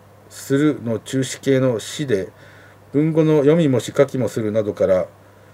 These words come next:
移って、読みもするし書きもすると用いるようになったものでもあろうか。花は咲くし、鳥はさえずるし、面白い春になった。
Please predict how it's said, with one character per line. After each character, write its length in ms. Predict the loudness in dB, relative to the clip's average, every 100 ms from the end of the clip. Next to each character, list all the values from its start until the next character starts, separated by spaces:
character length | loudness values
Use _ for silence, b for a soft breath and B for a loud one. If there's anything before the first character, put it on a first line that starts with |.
| b -12
移 200 | -8 -10
っ 20 |
て、 340 | -2 -2 -2 -6 -20 -20 -20 -10 -2
読 120 | 2
み 100 | 2
も 100 | 0
す 120 | 0
る 100 | -2
し 120 | 0
書 120 | 0 0
き 100 | 0
も 120 | -4
す 120 | -2
る 120 | -2
と 120 | -2
用 120 | -4 -4
い 220 | -4 -2
る 60 |
よ 120 | 2 0
う 20 |
に 80 | 0
な 80 |
っ 40 | -4
た 140 | -4
も 140 | -4 -4
の 80 |
で 120 | -4 -6
も 220 | -4 -4
あ 40 | -2
ろ 120 | -2
う 80 | -4
か。 180 | -10 -12 -20 -20 -20 -20 b b b b b -6
花 180 | 0 2
は 120 | 4
咲 160 | 2 0
く 80 |
し、 240 | -6 -8 -10 -14 -20 -20 -10
鳥 220 | -4 2
は 120 | 4 6
さ 140 | 6
え 80 | 6
ず 120 | 4
る 80 | 0
し、 260 | -4 -10 -6
面 200 | -2 0
白 180 | 2
い 40 | 4
春 200 | 4 2
に 80 | 0
な 80 |
っ 40 | -6
た。 240 | -6 -10